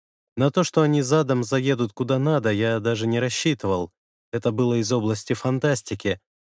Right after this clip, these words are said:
Но, по крайней мере, двигаться вперед со средней скоростью в двадцать километров в час они могли. А пока мне большего и не надо.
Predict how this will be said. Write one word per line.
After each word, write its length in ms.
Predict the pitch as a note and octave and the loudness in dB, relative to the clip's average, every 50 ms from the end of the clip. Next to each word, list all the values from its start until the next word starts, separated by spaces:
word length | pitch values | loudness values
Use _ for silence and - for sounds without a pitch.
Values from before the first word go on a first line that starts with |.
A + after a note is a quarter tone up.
| _ _ - | _ _ -4
Но, 200 | B2+ C3+ A#2+ F#2 | -2 -2 -2 0
по 160 | - B2 A2+ | -2 -2 -2
крайней 400 | - C3 D3 D3+ C#3+ C3+ A#2+ A2+ | 0 0 0 2 2 2 2 2
мере, 340 | A2 A2 G#2+ G2+ G2+ F2+ - _ _ _ _ _ _ _ | 2 0 0 0 -2 -4 -4 _ _ _ _ _ _ _
двигаться 480 | - A2+ D3 F3+ D3 D3 B2+ - - B2+ | -4 0 0 2 2 0 -2 -2 -2 -4
вперед 420 | - _ - B2 B2 C#3+ D#3 C#3+ | -4 _ -2 0 2 2 2 0
со 160 | - - B2 A2 | 0 0 -2 -2
средней 400 | - - C3 C3+ B2+ A#2+ A2+ G#2 | -2 0 0 0 0 0 -2 -2
скоростью 680 | - - - C3 B2 A#2+ A2+ - - - A#2 A2+ A2 | -2 -2 -2 0 0 0 -2 -4 -4 -2 -2 0 0
в 80 | G2+ F2+ | -2 -4
двадцать 460 | G2 A2 B2 C3 C3 - - A#2 - | -2 -2 0 0 -2 -2 -4 -6 -4
километров 640 | - A#2+ A#2 A#2+ A#2 A#2 B2 A#2+ - - A2 G2+ - | -2 -2 0 0 2 2 0 0 2 0 0 0 0
в 20 | - | -2
час 360 | - - C#3+ C#3 - - - | -2 0 0 0 0 0 -2
они 200 | A2+ A#2 A#2+ A#2+ | 0 0 0 2
могли. 420 | A#2+ B2 A2+ B2 A#2 G#2 F2+ D#2+ _ _ _ _ _ _ _ _ _ - | 0 0 0 0 0 -2 -2 -4 _ _ _ _ _ _ _ _ _ -6
А 140 | - B2 A#2 | -4 -4 0
пока 340 | - A#2 G#2 - C#3 C#3 | 0 0 0 0 0 0
мне 220 | B2+ B2 A#2 A2 G#2 | 0 0 0 0 -2
большего 680 | F#2+ A#2 C3 B2 G#2+ - - A#2 G#2+ G#2+ G#2+ G#2 G#2+ | 0 0 -2 0 0 -2 -2 0 0 2 2 0 0
и 220 | - - - A2+ | -2 -6 -6 -2
не 160 | A2+ A#2+ A#2+ A#2+ | 0 0 0 0
надо. 400 | A#2+ A2 F#2+ F2+ F#2+ F2+ - | 0 -2 -2 -2 -4 -8 -10